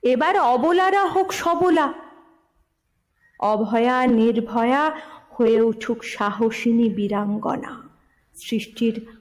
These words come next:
আদি শক্তিতে। প্রতিটা ঘরের লক্ষ্মী মেয়েগুলো আজ মা কালী রণচণ্ডীর রূপ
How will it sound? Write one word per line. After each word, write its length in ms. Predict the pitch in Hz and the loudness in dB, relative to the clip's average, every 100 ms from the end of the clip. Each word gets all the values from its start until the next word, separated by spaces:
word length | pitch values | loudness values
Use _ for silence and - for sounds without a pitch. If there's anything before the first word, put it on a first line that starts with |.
| - | -8
আদি 500 | 202 220 214 240 262 | -2 -2 0 2 2
শক্তিতে। 760 | 254 - - - 254 - - - - - _ _ _ _ _ _ _ _ _ _ _ _ - | 0 -8 -10 -12 -12 -6 -6 -8 -18 -20 _ _ _ _ _ _ _ _ _ _ _ _ -4
প্রতিটা 520 | 320 339 359 381 427 | -2 0 0 2 0
ঘরের 580 | 440 269 302 359 339 262 | -2 0 0 2 2 2
লক্ষ্মী 460 | 262 269 - 370 | 2 -2 -4 -2
মেয়েগুলো 800 | 370 359 330 330 403 554 - - - - _ _ _ _ _ _ - | 0 0 0 2 2 0 -4 -16 -20 -20 _ _ _ _ _ _ -4
আজ 420 | 220 226 220 - | -2 -2 -4 -4
মা 340 | 214 214 202 202 | 0 2 0 0
কালী 600 | 226 240 269 302 294 - - - - _ 220 | -2 0 2 2 2 -4 -18 -20 -20 _ 0
রণচণ্ডীর 1000 | 214 208 220 240 - 262 247 277 240 - | 2 2 2 2 0 0 2 2 0 0
রূপ 220 | 214 226 | 0 0